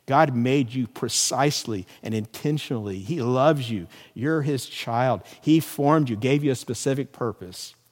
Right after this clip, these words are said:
and he'll take care of you. The third verb is redeemed. He redeemed you. When Isaiah wrote these words to God's people, he had in mind primarily redemption from slavery in Egypt. Those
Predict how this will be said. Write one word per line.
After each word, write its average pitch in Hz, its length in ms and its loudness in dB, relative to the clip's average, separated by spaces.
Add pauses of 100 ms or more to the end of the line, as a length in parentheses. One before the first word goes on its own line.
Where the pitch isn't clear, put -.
and 90 140 -12
he'll 82 80 -8
take 87 240 -10
care 143 320 -8
of 82 100 -14
you. - 140 -18 (1600)
The 107 80 -6
third 139 280 2
verb 101 260 -2
is 98 460 -6
redeemed. 92 720 -6 (600)
He 120 280 0
redeemed 101 640 -4
you. 90 400 -10 (1300)
When 127 120 2
Isaiah 123 340 4
wrote 123 320 0
these 107 300 0
words 113 440 -2
to 107 120 -8
God's 107 340 -2
people, 110 300 -4
he 107 80 -2
had 123 180 4
in 107 140 -2
mind 113 360 0
primarily 117 640 0
redemption 101 540 -4
from 95 160 -10
slavery 113 560 -2
in 98 100 -6
Egypt. 110 380 -4
Those 113 240 -4